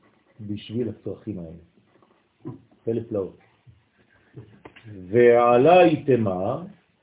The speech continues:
ועליה נאמר, "הלביש שמיים כדרות". אז חס ושלום, אם השמיים לבושים כדרות, חס וחלילה, בסדר? "הלביש את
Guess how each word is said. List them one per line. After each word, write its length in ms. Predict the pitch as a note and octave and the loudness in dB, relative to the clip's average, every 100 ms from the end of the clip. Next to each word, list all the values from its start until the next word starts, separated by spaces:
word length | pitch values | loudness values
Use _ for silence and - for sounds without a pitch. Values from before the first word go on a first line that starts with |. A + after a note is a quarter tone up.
| - | -18
ועליה 560 | G2 G#2 A2 C#3+ F3 | -6 -2 2 2 2
נאמר, 600 | D3 B2 A2 G#2 B2 D#3 | 0 -4 -4 -4 -4 -4
"הלביש 600 | - A#2 G#2+ G#3 F#3+ - C#3 | -4 -4 -6 -6 -6 -10 -16
שמיים 760 | B2+ - B2 B2 C3+ D3 D3+ D3 | -12 -6 -6 -4 -4 -4 -4 -2
כדרות". 420 | D3+ B2 G2+ G2+ - - - | -4 -4 -8 -10 -12 -20 -16
אז 100 | G#2+ - | -16 -8
חס 140 | C3+ C3 | -8 -6
ושלום, 340 | C3 C3 B2+ | -8 -6 -6
אם 140 | A#2 A#2 | -6 -8
השמיים 760 | A2 - A2 B2+ B2+ A2+ F#2 F2 - | -10 -8 -6 -4 -4 -4 -8 -14 -12
לבושים 520 | G2+ F#2 G#2 - B2+ | -10 -10 -10 -10 -8
כדרות, 340 | A#2 F2+ G2 | -8 -8 -12
חס 320 | A2+ A#2 A#2 - | -10 -14 -14 -18
וחלילה, 280 | - C#3 D3 C3+ | -18 -18 -18 -18
בסדר? 180 | C#3+ D#3+ - - - - _ _ _ _ _ _ _ _ | -16 -16 -14 -14 -14 -18 _ _ _ _ _ _ _ _
"הלביש 520 | A#2+ A#2+ A#2 A3 - | -2 -2 0 -2 2
את 120 | F3+ | 2